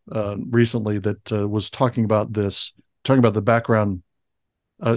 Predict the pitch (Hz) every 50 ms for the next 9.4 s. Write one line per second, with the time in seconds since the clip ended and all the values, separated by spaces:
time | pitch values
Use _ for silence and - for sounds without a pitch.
0 | 113 - 175 - - 202 - - - 117 143 151 143 135 127 120 113 - 131 127
1 | 120 113 - - 123 113 107 98 95 101 113 113 117 - 113 107 104 101 92 -
2 | - 117 110 98 101 95 101 120 110 - 104 92 101 - - - - 123 120 113
3 | - 104 - - 139 139 123 101 92 95 95 104 113 - - _ _ _ _ _
4 | _ _ _ _ _ _ - 117 113 113 110 110 110 117 120 127 139 135 120 123
5 | 120 110 117 98 104 120 120 - 123 110 107 107 107 104 - - _ - - 147
6 | 160 151 143 135 113 - - 117 113 104 - - 123 123 117 113 110 107 101 95
7 | - - _ _ _ _ _ - - - - 139 131 131 123 120 113 120 113 110
8 | 110 - 107 - - 127 123 117 - 113 107 104 107 104 101 - - _ - 127
9 | 127 123 - - 113 110 101 -